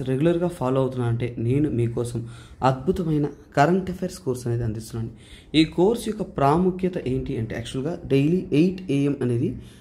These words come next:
యాక్చువల్గా నైన్ పీఎం నుంచి ఎయిట్ ఏఎంకి అనేది షిఫ్ట్ అవ్వడం జరిగింది. So, ఇది పెయిడ్ కోర్స్, ఫైవ్ థౌజండ్ రూపీస్‌కి మీరు లైఫ్ టైమ్ వ్యాలిడిటీతో ఈ కోర్స్ పొందొచ్చు. ఈ కోర్స్ యొక్క ప్రాముఖ్యత ఏంటంటే, so, మీరు డైలీ ఎంసీక్యూస్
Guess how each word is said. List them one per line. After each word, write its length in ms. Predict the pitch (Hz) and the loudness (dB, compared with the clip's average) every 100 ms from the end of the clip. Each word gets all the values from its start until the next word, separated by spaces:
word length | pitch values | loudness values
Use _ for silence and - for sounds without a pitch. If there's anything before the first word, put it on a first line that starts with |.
| - | -10
యాక్చువల్గా 300 | 117 147 151 131 | -4 2 4 4
నైన్ 160 | 147 160 | 4 2
పీఎం 160 | 156 151 | 0 0
నుంచి 140 | 151 135 | 0 0
ఎయిట్ 160 | 156 147 | 2 2
ఏఎంకి 220 | 139 139 | 0 0
అనేది 160 | 131 123 | 0 -2
షిఫ్ట్ 180 | 123 123 127 | -6 -2 2
అవ్వడం 180 | 123 117 | 2 2
జరిగింది. 340 | 117 120 175 302 - | 2 0 0 -4 0
So, 100 | 156 208 127 | 2 2 2
ఇది 120 | 165 - - | 0 -2 0
పెయిడ్ 300 | 139 147 170 - | 2 2 0 -2
కోర్స్, 200 | 151 196 - - - - - | -2 -4 -6 -20 -20 -16 2
ఫైవ్ 200 | 135 151 151 | 2 4 0
థౌజండ్ 260 | 147 151 135 | 0 0 -2
రూపీస్‌కి 280 | 165 165 165 | -4 -2 0
మీరు 100 | 139 127 | 2 2
లైఫ్ 140 | 127 - | 0 -2
టైమ్ 160 | 143 127 | 0 0
వ్యాలిడిటీతో 360 | 120 120 117 165 | 0 0 0 -2
ఈ 40 | 120 | 0
కోర్స్ 200 | 123 120 120 | 0 0 -4
పొందొచ్చు. 280 | 113 113 - - - - - | -4 -6 -14 -20 -20 -8 2
ఈ 40 | 151 147 | 2 4
కోర్స్ 240 | 160 208 208 | 0 0 -2
యొక్క 100 | 185 160 - | -4 -6 -2
ప్రాముఖ్యత 580 | 127 131 180 185 190 185 127 131 | 0 2 2 2 0 -2 -2 -2
ఏంటంటే, 360 | 135 113 120 254 | -2 -6 -8 -10
so, 80 | - 135 | -4 0
మీరు 120 | 131 120 131 | 2 2 4
డైలీ 300 | 143 170 180 143 | 4 4 4 4
ఎంసీక్యూస్ 500 | 127 139 139 139 127 | 2 -2 -4 -4 -4